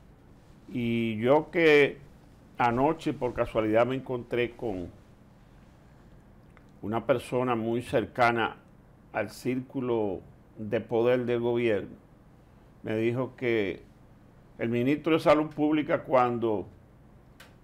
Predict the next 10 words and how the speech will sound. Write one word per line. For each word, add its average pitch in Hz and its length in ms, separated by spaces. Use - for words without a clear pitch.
anunció 131 800
que 143 120
era 151 180
inaceptable 139 1000
la 113 200
posición 127 640
de 123 120
la 123 120
doctora 120 440
Batista, 110 580